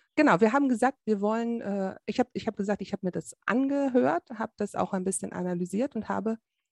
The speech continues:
festgestellt, dass wir ein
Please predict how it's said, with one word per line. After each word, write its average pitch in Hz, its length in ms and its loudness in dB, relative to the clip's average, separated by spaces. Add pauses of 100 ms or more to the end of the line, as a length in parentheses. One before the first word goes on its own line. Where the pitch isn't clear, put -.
(320)
festgestellt, - 1000 0
dass - 320 0
wir 254 340 2 (140)
ein 185 160 -4